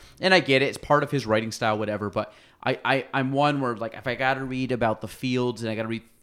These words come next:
three paragraphs about how the fields glisten in the spring and the summer, I'm like, "It's a field."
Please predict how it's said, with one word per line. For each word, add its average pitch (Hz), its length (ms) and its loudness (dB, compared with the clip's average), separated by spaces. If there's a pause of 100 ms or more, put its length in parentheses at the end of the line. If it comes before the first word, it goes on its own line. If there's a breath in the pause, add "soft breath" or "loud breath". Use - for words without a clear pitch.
three 139 300 -2
paragraphs 127 580 -2
about 110 180 -4
how 123 180 -4
the 113 100 -6
fields 127 500 -4
glisten 123 500 -4
in 113 140 -6
the 104 80 -8
spring 131 500 -6
and 110 160 -8
the 104 60 -12
summer, 131 480 -4
I'm 110 180 -6
like, 104 200 -8 (580 soft breath)
"It's 143 180 -8
a 131 40 -10
field." 85 340 -12